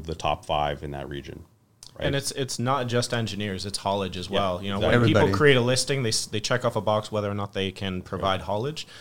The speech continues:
Speaker 2: So we could have haulage affiliates as well. So I need haulage, so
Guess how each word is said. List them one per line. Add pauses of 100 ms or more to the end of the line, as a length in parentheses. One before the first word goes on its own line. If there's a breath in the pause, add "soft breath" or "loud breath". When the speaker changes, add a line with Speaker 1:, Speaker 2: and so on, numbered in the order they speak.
(140 soft breath)
Speaker 2:
So
we
could
have
haulage
affiliates
as
well.
So
I
need
haulage,
so